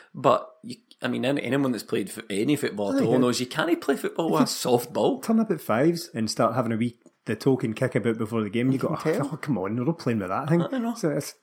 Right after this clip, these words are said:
Speaker 2: as the, the Celtic T V commentary team said, "It's embarrassing not having three balls." It,
Speaker 1: Yeah.
Speaker 2: it, whose job is that?
Speaker 1: <laughs> Um, pathetic.
Speaker 2: <laughs>
Speaker 1: Melee,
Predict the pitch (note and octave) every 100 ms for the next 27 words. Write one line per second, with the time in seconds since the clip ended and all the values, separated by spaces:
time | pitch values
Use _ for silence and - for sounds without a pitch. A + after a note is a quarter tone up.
0 | - E3+ D3+ C3+ A2+ G#2+ G2+ A#2 A2 A2
1 | A2 A2 A2 A#2+ B2 A#2 A2 A#2 A2 A2
2 | G#2+ C3 - C#3+ F3 F#3+ G3 F#3+ - C#3+
3 | C#3 C3 A2+ - - A#2+ G#2 G2+ C#3 D#3
4 | - C3+ B2+ C3 - - - E3 D#3 D3
5 | C3 G#2 A#2+ - - - - - - E3+
6 | - - - - - - E4 F#3 F#3+ F3+
7 | B2+ A2+ G#2+ G2+ _ B2 - A2 - -
8 | - - G#2 D#3+ - C#3 - A2+ - -
9 | - B2 C3+ C#3 C#3+